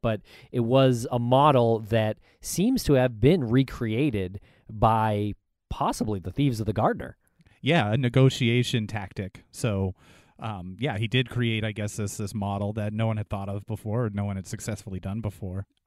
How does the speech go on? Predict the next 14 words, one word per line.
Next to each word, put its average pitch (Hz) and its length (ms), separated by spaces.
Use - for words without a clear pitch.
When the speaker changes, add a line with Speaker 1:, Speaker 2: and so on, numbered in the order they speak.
Speaker 2:
don't 175 260
you 269 100
picture, 160 520
like, 123 180
a 113 80
round 120 440
table 117 520
discussion, 113 540
and 113 120
it 104 100
probably 117 300
never 117 300
happened, 107 440
but 95 260